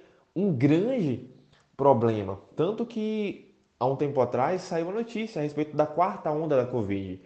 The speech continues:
que é a onda de problemas emocionais, de problemas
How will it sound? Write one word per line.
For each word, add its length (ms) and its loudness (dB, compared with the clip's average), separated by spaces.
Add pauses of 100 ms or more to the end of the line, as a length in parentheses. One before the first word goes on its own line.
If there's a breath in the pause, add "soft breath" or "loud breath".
(560 soft breath)
que 100 -2
é 240 4
a 160 0
onda 380 0
de 100 -2
problemas 720 -2
emocionais, 680 -2
de 80 -2
problemas 880 -2